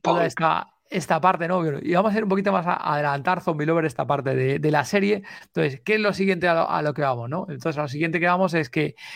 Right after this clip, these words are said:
Speaker 1: ellos descubren finalmente dónde narices está en su batería, que están necesitando su batería para coger el coche e irse a, a por Tommy, ¿no? Directamente para arreglar un vehículo y ir a por su amigo Tommy. Descubren que están en un edificio,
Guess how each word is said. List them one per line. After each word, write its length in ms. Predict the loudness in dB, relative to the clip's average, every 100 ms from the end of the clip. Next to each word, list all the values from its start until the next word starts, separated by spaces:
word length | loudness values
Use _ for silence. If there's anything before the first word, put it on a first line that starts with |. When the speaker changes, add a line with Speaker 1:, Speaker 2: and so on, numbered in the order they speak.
| -10
Speaker 1:
ellos 360 | -2 0 0 0
descubren 400 | -4 0 0 2
finalmente 540 | 2 2 2 0 -4 -8 -20 _
dónde 400 | -2 0 2 0
narices 340 | 2 0 -2
está 220 | -2 0 0
en 80 |
su 200 | -2 -2
batería, 440 | 0 2 2 2 2
que 120 | -2
están 140 | -4
necesitando 280 | -2 -2 -2
su 60 | -2
batería 340 | 0 2 2
para 120 | 2
coger 260 | -2 -4 -4
el 80 | -2
coche 420 | -2 0 -2 -4 -10 -20 -18
e 140 | -4 -2
irse 320 | 0 0 2
a, 140 | 2
a 220 | 2 0 2
por 220 | 0 2
Tommy, 240 | 2 2
¿no? 100 | 0
Directamente 400 | 0 2 0 2
para 120 | 2
arreglar 140 | 2 2
un 60 |
vehículo 360 | 2 2 2 0
y 120 | -4 -8 -20 -4
ir 160 | 0
a 80 | 0
por 120 | 0
su 80 | -2
amigo 220 | 0 2
Tommy. 340 | 4 2 0 -4 _
Descubren 460 | -6 -4 0 0 0
que 60 | -2
están 180 | 0
en 80 | 0
un 80 | 2
edificio, 600 | 2 2 0 0 -2